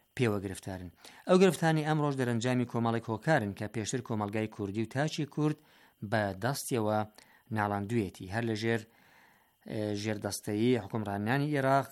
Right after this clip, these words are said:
کە تەنها ئامانجیان لە ناوبردنی کورد بووە کە ئێستاشی لەگەڵدا بێ. هەروەها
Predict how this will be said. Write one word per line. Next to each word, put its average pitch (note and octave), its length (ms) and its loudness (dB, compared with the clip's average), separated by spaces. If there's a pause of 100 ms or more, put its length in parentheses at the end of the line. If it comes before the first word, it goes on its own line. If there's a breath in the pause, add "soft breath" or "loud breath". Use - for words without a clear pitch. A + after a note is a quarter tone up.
(140)
کە A2+ 140 0 (260)
تەنها G#2+ 320 -2
ئامانجیان C3+ 560 0 (580 soft breath)
لە A#2+ 120 2
ناوبردنی A2+ 540 4
کورد D3+ 220 -2
بووە C3+ 180 4 (120)
کە G#2+ 160 -4
ئێستاشی G#2+ 500 -4
لەگەڵدا G2 440 -4
بێ. C#3+ 140 4 (1200 soft breath)
هەروەها C3 420 2